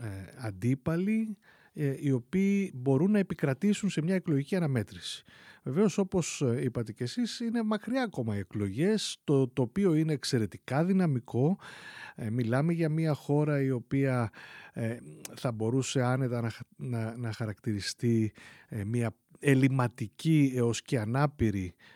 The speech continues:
ε, δημοκρατία. Υπάρχουν θεσμοί, υπάρχει το κοινοβούλιο, υπάρχει αντιπολίτευση, η οποία μπορεί και φωνάζει και εκφράζεται, αλλά κατά τα άλλα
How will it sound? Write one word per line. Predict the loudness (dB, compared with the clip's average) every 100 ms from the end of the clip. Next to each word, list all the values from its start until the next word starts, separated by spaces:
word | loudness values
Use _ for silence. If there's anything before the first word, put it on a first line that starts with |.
| -12
ε, | -6 -4
δημοκρατία. | -2 -4 -6 -8 -8 -6 -6 -4
Υπάρχουν | -8 -4 -2 -2 0 0 0
θεσμοί, | -2 0 0 2
υπάρχει | 0 -2 -6 -4
το | -4
κοινοβούλιο, | -2 0 0 0 2 2
υπάρχει | 0 -2 -2 2
αντιπολίτευση, | 0 2 2 2 2 -2 -2 0
η |
οποία | 0 2 0
μπορεί | 2 0 0
και | 0 -2
φωνάζει | 0 -2 0 -2 -2 -6
και | -8
εκφράζεται, | -8 -6 -2 -2 -2 -2
αλλά | 0 -2
κατά | -2 -6 -4
τα | -4
άλλα | -2 0 -2